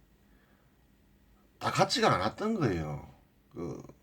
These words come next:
성-, 그 이제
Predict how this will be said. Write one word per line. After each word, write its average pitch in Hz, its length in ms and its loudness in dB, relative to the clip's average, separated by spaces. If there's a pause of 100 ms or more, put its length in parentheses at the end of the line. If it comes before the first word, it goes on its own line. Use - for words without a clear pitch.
(1300)
성-, - 400 0
그 120 560 6 (1500)
이제 113 180 0